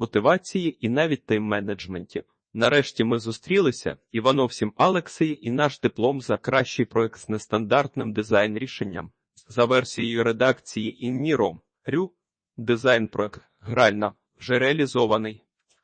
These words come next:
Фото проекту зможемо показати вам трохи пізніше після виходу публікації в журналі.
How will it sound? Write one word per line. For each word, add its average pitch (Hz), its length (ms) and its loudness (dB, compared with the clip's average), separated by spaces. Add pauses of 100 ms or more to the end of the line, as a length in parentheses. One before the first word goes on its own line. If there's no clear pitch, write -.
(120)
Фото 190 260 2
проекту 110 480 0
зможемо 180 500 -2
показати 110 560 2
вам 104 260 0
трохи 131 340 -2
пізніше 113 580 -2
після 117 340 -2
виходу 160 440 -2
публікації 104 840 -2 (200)
в 120 60 -12
журналі. 120 600 0